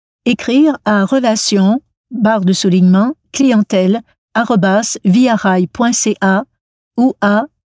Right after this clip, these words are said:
customer, barre de soulignement, relations, arobase V I A rail point C A. Point suivant.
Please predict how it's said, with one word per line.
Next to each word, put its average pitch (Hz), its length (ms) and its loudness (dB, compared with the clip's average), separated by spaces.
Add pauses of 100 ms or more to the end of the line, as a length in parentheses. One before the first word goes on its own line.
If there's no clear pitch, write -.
(340)
customer, 208 680 0 (380)
barre 202 220 2
de 180 80 0
soulignement, 190 600 2 (160)
relations, 233 800 0 (560)
arobase 220 640 -2 (220)
V 202 120 2
I 254 100 2
A 233 100 0
rail 190 400 0
point 220 240 0
C - 340 -6
A. 175 220 0 (540)
Point 254 180 0
suivant. 196 480 0